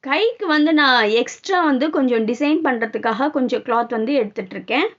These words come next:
அந்த கரெக்டா வந்து அந்த விட்த் பேஸ் பண்ணி எடுத்துட்டு இருக்கேன். நம்ம கை கீழே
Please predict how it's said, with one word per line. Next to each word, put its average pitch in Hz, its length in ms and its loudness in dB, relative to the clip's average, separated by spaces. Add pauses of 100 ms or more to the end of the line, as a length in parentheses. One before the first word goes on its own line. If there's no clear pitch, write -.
(1300)
அந்த 233 200 -2 (280)
கரெக்டா 254 400 0
வந்து 269 220 2
அந்த 277 180 2 (1160)
விட்த் 285 280 -2 (140)
பேஸ் 262 320 2
பண்ணி 294 220 2 (100)
எடுத்துட்டு 226 360 -2
இருக்கேன். 190 280 -6 (680)
நம்ம 240 180 -2 (100)
கை 262 120 4 (200)
கீழே 320 260 2